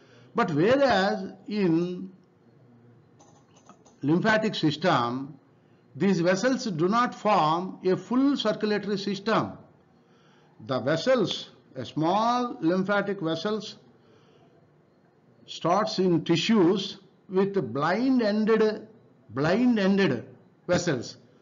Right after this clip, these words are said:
So one-way circulation. This is one-way circulation. Whereas in our blood circulatory system, it is a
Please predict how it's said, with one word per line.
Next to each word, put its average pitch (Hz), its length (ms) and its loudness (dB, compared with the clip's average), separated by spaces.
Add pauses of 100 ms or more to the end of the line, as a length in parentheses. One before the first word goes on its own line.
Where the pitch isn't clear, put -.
So 214 420 2
one-way 254 680 2
circulation. 160 680 -2 (640)
This 143 220 -2
is 180 160 -2
one-way 214 400 0
circulation. 151 640 -2 (540)
Whereas 220 480 0
in 220 120 -2
our 208 240 -2
blood 165 280 -2
circulatory 208 540 -6
system, 185 380 -4
it 170 140 -4
is 170 160 -2
a 165 240 0